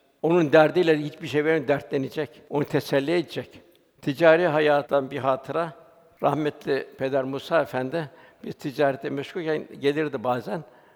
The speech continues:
Otururdu dükkanda. Bazı garipler var, sık sık gelirdi. Babamız rastladı.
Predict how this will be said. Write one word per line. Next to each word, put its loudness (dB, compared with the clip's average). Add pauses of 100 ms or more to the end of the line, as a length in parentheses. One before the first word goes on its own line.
(120)
Otururdu 0
dükkanda. -2 (680)
Bazı 6
garipler 2
var, 2
sık -6
sık -12
gelirdi. -12 (460)
Babamız -2
rastladı. -8